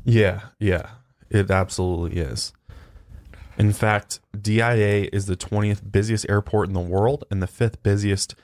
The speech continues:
in the United States by passenger traffic, which handles sixty-one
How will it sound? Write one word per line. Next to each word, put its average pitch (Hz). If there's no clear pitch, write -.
in 110
the 123
United 107
States 95
by 90
passenger 90
traffic, -
which -
handles 92
sixty-one 92